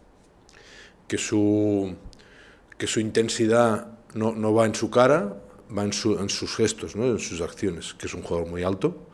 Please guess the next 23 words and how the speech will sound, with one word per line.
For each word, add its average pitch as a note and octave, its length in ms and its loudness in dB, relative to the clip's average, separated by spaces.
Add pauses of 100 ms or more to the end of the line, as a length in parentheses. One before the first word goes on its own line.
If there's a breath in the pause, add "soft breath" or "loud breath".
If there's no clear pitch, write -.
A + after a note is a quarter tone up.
(420 loud breath)
y F2+ 120 -12
que - 120 -8
eso, E2+ 220 -6
pues, D#2+ 500 -10
pues F2 160 -10
a E2+ 60 -6
veces - 280 -8
también, E2+ 480 -12 (580 loud breath)
mm, D2 880 -14
te G2+ 80 -6
hace - 160 -2
dudar F#2+ 340 0
si - 140 -4
se - 120 -6
está F2 640 -4
esforzando, F#2+ 640 -6
pero E2 140 -12
no, F2 220 -4
no, F2+ 200 -8
se - 140 -12
esfuer-, G#2+ 400 2
se - 140 -8
esfuerza C3+ 640 2